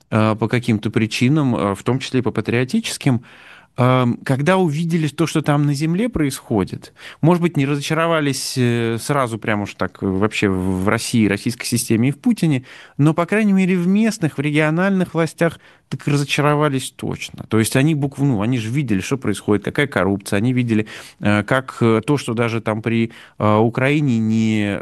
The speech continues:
застраивалось, вдруг начало застраиваться, э, да, а до этого как-то охранялось худо-бедно и так далее. В общем, мне кажется, что прям вот таких фанатов, э, того, что происходило в Крыму, не было так уж много. И я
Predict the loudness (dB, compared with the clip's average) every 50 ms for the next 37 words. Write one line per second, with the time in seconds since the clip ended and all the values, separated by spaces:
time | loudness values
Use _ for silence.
0 | -4 -4 -2 -2 -2 -2 -2 -2 -2 0 2 2 0 0 0 -2 -2 -4 -4 0
1 | 2 4 4 4 2 0 -4 -6 -4 -4 -2 0 0 0 -2 0 0 0 2 2
2 | 2 0 -2 -4 -4 -2 -2 -2 -2 -2 -4 -4 -4 -2 0 2 2 2 2 0
3 | -2 -2 -2 0 0 0 0 0 0 -2 -2 -4 -8 -8 -8 -8 -2 0 0 0
4 | 2 2 0 0 2 2 2 2 2 0 -2 -4 -4 -2 -2 0 2 2 2 2
5 | 2 0 -2 -2 -2 -2 -2 -2 -2 -2 -2 -4 -6 -12 -14 -14 -14 -14 -10 -2
6 | 0 2 2 4 2 2 2 0 -2 -6 -8 -6 -2 2 2 4 4 4 2 2
7 | 0 -2 -2 -2 -2 -2 -2 -4 -6 -6 -6 -6 -6 -2 -2 -2 0 2 2 2
8 | 2 2 0 -2 -2 -4 -4 -2 -2 -2 -2 -4 -4 0 2 4 4 4 4 4
9 | 2 2 0 -4 -6 -8 -10 -16 -20 -20 -20 -20 -20 -20 -20 -20 _ -2 0 2
10 | 2 2 2 2 2 2 2 0 0 -4 -6 -4 -2 -2 -2 0 -2 -2 0 2
11 | 2 0 0 -2 -4 -4 -2 -2 0 0 0 0 0 0 -2 -6 -16 -10 _ 0
12 | 2 2 2 2 0 -2 -2 -2 -2 -4 -4 -6 -8 -6 -2 0 0 0 -2 -4
13 | -8 -14 -10 _ 0 2 2 4 4 4 4 4 2 -2